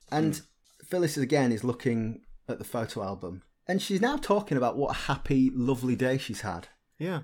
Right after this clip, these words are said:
Speaker 1: "I think that's the nicest birthday I've ever had." Uh, what's going on there? She, has she completely rewritten history in two hours? Or is, did she genuinely have a good day being
Speaker 2: No.
Speaker 1: miserable and berating everyone?
Speaker 2: <laughs> Yeah, she,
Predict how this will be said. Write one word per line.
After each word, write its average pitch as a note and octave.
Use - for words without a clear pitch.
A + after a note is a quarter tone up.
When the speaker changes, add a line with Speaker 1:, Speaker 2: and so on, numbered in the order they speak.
Speaker 1:
"I A3
think B2+
that's -
the B2+
nicest C#3+
birthday A2+
I've G#2+
ever A#2+
had." G#2
Uh, E4+
what's E4+
going C#4
on C4
there? C3
She, -
has G3
she G#3
completely F#3+
rewritten D#3
history E3+
in C3+
two D3+
hours? E3
Or E3
is, D3+
did D3
she D#3
genuinely C#3+
have C#3+
a D#3+
good D#3+
day D#3+
being C3
Speaker 2:
No. F#3
Speaker 1:
miserable A2
and A2
berating A2+
everyone? D#3
Speaker 2:
<laughs> -
Yeah, D#3+
she, F3+